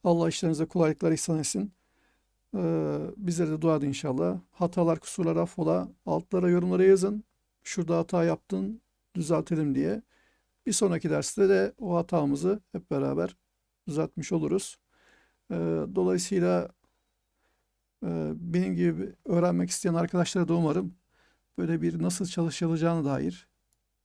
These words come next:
e, belki daha, siz daha iyi bir metot biliyorsunuzdur. Onları da yoruma yazın, "Ben böyle çalışıyorum." diye. Onları da deneyelim.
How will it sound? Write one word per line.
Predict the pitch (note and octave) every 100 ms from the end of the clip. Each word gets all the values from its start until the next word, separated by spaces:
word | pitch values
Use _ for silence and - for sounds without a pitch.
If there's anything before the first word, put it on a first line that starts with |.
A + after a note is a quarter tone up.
| _ _ _ _ -
e, | D#3+ E3 - C#4+ C#4+
belki | G3 F#3 F#3
daha, | F3 F#3 F3+ F3+
siz | - F3 E3
daha | F#3+
iyi | F#3
bir |
metot | F3 F3 G3 F3
biliyorsunuzdur. | F3 D3+ E3+ D3 G#3
Onları | G3+ F#3 F3+ E3+
da |
yoruma | F3 F3+ F3+
yazın, | F3+ D3+ C#3+
"Ben | D3 C#3+
böyle | D3+
çalışıyorum." | D3+ D3 C3 D#3 C#3
diye. | D3 G#3 - _ _ _ _ _ -
Onları | F3 D3 C3+
da | C#3 F#3 F3+ _ _ _ _ _ _
deneyelim. | D#3 C#3+ B2+ A#2